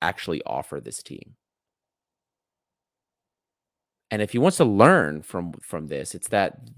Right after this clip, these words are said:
they're not to be the core of this team. They're not, they, they can have a part, maybe a substitute part,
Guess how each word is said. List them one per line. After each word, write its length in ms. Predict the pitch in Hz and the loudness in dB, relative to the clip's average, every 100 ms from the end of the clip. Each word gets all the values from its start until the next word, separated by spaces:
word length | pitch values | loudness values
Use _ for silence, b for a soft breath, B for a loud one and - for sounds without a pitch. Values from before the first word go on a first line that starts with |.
| - | -4
they're 200 | 117 123 | 2 2
not 400 | 123 120 - _ | 4 2 2 _
to 80 | - | -8
be 240 | 98 107 | -4 -6
the 120 | 98 98 | -6 -8
core 320 | - 101 95 | -6 -6 -6
of 120 | 90 | -8
this 160 | 90 - | -14 -16
team. 320 | 131 127 - _ _ _ | -16 -16 -20 _ _ _
They're 80 | - | -4
not, 260 | 101 95 _ _ _ _ _ _ _ _ _ _ _ | -4 -6 _ _ _ _ _ _ _ _ _ _ _
they, 180 | 170 190 | 2 2
they 240 | 196 190 202 | 2 -2 -2
can 160 | 220 | 0
have 160 | 214 101 | 2 2
a 80 | - | -2
part, 360 | 67 71 - - | -8 -8 -10 -10
maybe 300 | 113 113 104 | -8 -4 -4
a 40 | |
substitute 680 | 95 98 90 - - 98 85 | 0 -2 -2 -8 -10 -10 -12
part, 360 | - 90 90 | -12 -10 -10